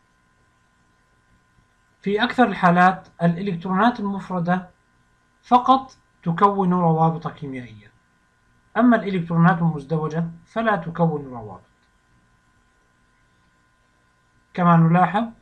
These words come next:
أن هناك فرقًا بين إلكترونات التكافؤ والتكافؤ،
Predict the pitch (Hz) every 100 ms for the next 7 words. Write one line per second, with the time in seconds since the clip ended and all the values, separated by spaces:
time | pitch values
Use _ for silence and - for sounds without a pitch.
0 | _ _ _ _ _ _ _ _ _ _
1 | _ _ _ _ _ - 214 190 190 226
2 | 226 254 - 254 - 156 151 180 170 165
3 | 160 - 147 160 180 170 - 165 - -
4 | 170 170 170 226 - _ _ _ _ _
5 | _ _ _ _ _ _ _ _ 170 196
6 | 254 262 - _ _ 202 - - 170 -
7 | 165 -